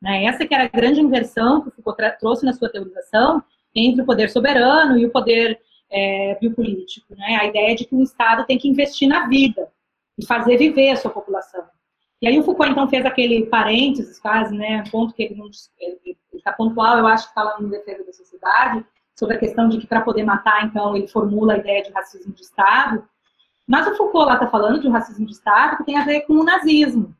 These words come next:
né? Ele tá falando a partir dessa experiência europeia, e dessa, ah, bastante particular, que negligencia o que outros autores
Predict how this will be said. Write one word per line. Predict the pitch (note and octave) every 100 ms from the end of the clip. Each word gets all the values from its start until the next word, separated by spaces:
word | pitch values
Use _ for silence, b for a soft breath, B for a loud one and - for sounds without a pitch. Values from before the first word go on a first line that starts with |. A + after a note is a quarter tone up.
| _ _ _ _ _
né? | F#3+ G3+
Ele | G#3+
tá | G#3+
falando | A3 A#3
a |
partir | B3 B3 B3
dessa | B3+ C4+
experiência | C4 C#4 C4 C4 C#4+
europeia, | D4 E4+ C4+ B3+ B3 A#3+ - _ _ _ _ _ -
e | A3+
dessa, | G#3 G3+ - A3 A3 G#3+ G#3 - -
ah, | G3+ G3 F#3+ F#3 F#3+ F#3 F#3
bastante | G#3 G#3 A#3+ A#3
particular, | C4 C4 - C#4 B3 C4
que | D4+
negligencia | D#4 D4 D#4+ E4+ E4+ - D4 E4+ C#4+
o | B3+
que | C#4
outros | C#4 D#4+ D4+ C#4
autores | C#4 B3 A3 G3+